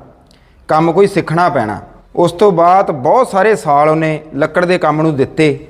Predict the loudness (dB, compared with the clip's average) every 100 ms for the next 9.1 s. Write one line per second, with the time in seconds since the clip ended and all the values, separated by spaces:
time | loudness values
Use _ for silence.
0 | -4 -2 0 0 2 0 2 2 0 0
1 | -2 0 0 2 0 -2 -4 0 2 2
2 | 4 2 2 -2 -2 -4 -2 2 2 2
3 | 0 0 0 -4 -12 -2 0 2 2 2
4 | 0 2 2 2 2 0 -2 -2 -2 -2
5 | -4 -16 -4 0 2 2 2 2 0 0
6 | 0 0 2 0 0 -6 -4 -2 0 2
7 | 2 2 0 0 2 2 2 0 -4 -8
8 | 0 0 0 0 2 2 4 4 4 2
9 | -2